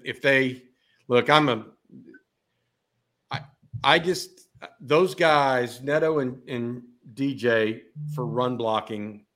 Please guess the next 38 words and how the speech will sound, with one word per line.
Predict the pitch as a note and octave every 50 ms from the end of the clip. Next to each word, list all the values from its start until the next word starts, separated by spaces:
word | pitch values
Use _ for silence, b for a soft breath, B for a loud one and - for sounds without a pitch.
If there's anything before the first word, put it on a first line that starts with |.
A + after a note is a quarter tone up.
| _ _ -
have | A2+ G#2 A#2 A2+ G#2+
a | G#2+
chance | - - - G#2+ F#2+ F2+ F#2 - _ - - - - - _ _ _ _ _ _
to | - B2
be | G#2+ A2+ A2
really, | G#2 G#2+ A2+ A2+ A2 G#2 G2+ G#2 G2+ G2+
really | G#2 G#2 G2 F#2 F#2
good | F2 G2 F#2+ F#2+ F#2+ F#2
and | F2+ F2
play | - A2+ G#2
football | - - - - - A2 G2+ F#2 F2+ - _ _ _ _ _ _ _
for | _ - G#2+ G2+
a | F#2 F2
very, | F#2 A2 G#2+ G#2+ G#2 G2+
very | F#2+ G#2+ G2+ G2 F#2+ F#2+
long | F#2 F2+ F2 E2+ E2+
time. | - G2 - - _ _ _ _ _ _ _ _ _ _ _ _ -
I, | G#2+ A#2 - - _ _ _ _ _ _ _ _ _ _ _ _ _ -
not | - A#2 C#3 D3
saying | - - C#3+ D3 C#3+
Cole | - - D3 D3+ B2+
Hudson | A#2+ C#3+ C#3+ - D3+ C#3
and | C3 A#2 G#2
Hayden | B2 C3 C#3+ D3 C#3
Connor | - A#2 C3+ C#3 C3+ C3
don't, | A#2 B2+ B2 G#2+ G2+ A2 -
because | - - A2+ G2 G2+
they, | A#2+ B2 C3 C3 - -
they, | B2 A#2 B2+ C#3+
I | D3 D3 D3 - _ _ _ _ _ _ _ _ _ _ _ _ _ _
mean, | - F#2+ G2 F2+
Cole | - F#3+ G3 D#3+
Hudson | A2+ C#3+ D#3 D3+ - A#2+ G#2+
started | G2+ - - C3 A#2 A2+ G#2+ G#2
as | F#2+
a | F#2 F2+
true | - - A#2+ G#2
freshman. | - - - G2 F2 - - _